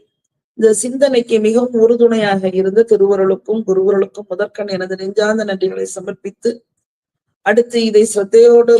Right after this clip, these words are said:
பதிவு செய்து ஒளிபரப்பிக் கொண்டிருக்கும் சைவன் டாட் ஆர்க் பொறுப்பாளர்கள், அன்பர்கள் மற்றும் செவிமடுத்த சிவநேய செல்வர்களுக்கும்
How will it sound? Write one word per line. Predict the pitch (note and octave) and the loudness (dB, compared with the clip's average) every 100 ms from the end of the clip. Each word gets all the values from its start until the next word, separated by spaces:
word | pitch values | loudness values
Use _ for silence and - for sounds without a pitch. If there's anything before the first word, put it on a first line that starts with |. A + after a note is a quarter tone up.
| A#3 | 2
பதிவு | G3 G#3 | -4 -6
செய்து | A3 A3 G#3 | -4 -2 -2
ஒளிபரப்பிக் | F#3+ G3 G3+ G#3 G3+ F#3+ | -2 0 -2 -4 -6 -8
கொண்டிருக்கும் | G3 F#3+ F#3 F3+ F#3 | -6 -4 -4 -6 -8
சைவன் | G3 F3+ A3 A#3 | -6 -4 -2 -2
டாட் | G#3 G3+ | -2 -2
ஆர்க் | F#3+ F#3+ _ - | -6 -6 _ -10
பொறுப்பாளர்கள், | F3+ F#3 G3 G3 G3+ A#3 | -10 -6 -4 -4 -2 -2
அன்பர்கள் | A3+ F3+ F3+ F#3 G3 G3+ | -2 -2 -4 -4 -4 -8
மற்றும் | F#3+ F#3 F#3+ F#3+ - _ _ _ - | -10 -10 -8 -8 -10 _ _ _ -6
செவிமடுத்த | G3 G#3 A#3 G#3+ G3+ G3 F#3+ - | -4 0 0 0 -2 -4 -6 -4
சிவநேய | F#3 G3+ G#3 G3+ F#3+ - | -4 -2 -2 -2 -4 -8
செல்வர்களுக்கும் | F3 F#3+ F#3+ F#3 F#3+ - A#3 | -6 -4 -4 -6 -6 -8 -10